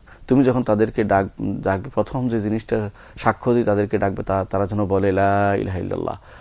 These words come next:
আল্লাহ ব্যতীত কোনো ইলাহ নেই।" ইলার জিনিসটাকে তিনি বেশি গুরুত্ব দিতেন, কারণ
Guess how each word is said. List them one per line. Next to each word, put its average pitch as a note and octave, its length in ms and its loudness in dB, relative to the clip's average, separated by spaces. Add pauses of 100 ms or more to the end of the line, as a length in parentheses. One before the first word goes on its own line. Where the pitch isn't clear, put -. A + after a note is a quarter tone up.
আল্লাহ A2 340 6
ব্যতীত G#2+ 540 0
কোনো G2+ 220 -4
ইলাহ F#2 360 -4
নেই।" G#2+ 200 2 (280)
ইলার C#3 440 6
জিনিসটাকে A#2 460 -2
তিনি A2 200 -2
বেশি G#2 240 -4
গুরুত্ব G#2 300 -2
দিতেন, G2 220 -2
কারণ G#2+ 260 0